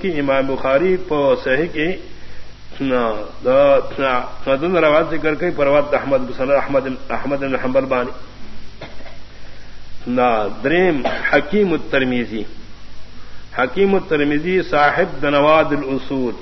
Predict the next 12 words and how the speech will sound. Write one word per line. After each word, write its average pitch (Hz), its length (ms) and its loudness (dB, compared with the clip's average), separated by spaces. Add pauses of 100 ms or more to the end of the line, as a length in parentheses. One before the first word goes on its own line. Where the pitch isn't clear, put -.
(260)
ابو 151 280 4
عبداللہ 160 680 4 (120)
محمد 180 380 0
بن 165 260 -2
علی 147 280 2
بن 170 160 -2
حسین 143 480 0
بن 151 180 -2
بشر 139 260 -2 (100)
الزاہد 143 600 0
الحافظ، 117 560 -2 (960)
صاحب 143 360 4